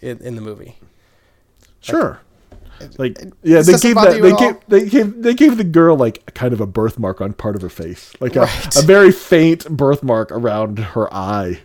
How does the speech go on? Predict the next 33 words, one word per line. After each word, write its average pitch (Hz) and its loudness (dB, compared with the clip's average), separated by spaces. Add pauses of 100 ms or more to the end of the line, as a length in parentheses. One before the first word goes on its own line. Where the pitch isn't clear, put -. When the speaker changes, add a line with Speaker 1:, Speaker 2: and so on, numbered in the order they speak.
(120)
Speaker 2:
kind 107 -8
Speaker 1:
Right, 104 -6
Speaker 2:
of 98 -8
Speaker 1:
she's 95 -6
Speaker 2:
in 92 -10
the 202 -6
Speaker 1:
supposed 135 -10
to - -2
Speaker 2:
right - 2
Speaker 1:
have, 147 0
like, - -6
Speaker 2:
side 113 -2
of - -6
Speaker 1:
a - -10
Speaker 2:
her 101 -10
face. 98 -12
Speaker 1:
full-on 127 -6
Weinstein 113 -10 (360)
half - -10
and 110 -12
half 113 -12
face, 135 -12
more - -20
or - -18
less. - -18 (340)
Speaker 2:
Yeah. - -2 (500)
No, 466 4
Speaker 1:
It's 427 6
Speaker 2:
it - 2
Speaker 1:
just 208 2
Speaker 2:
doesn't 151 0
bother 110 -4
me. 90 -16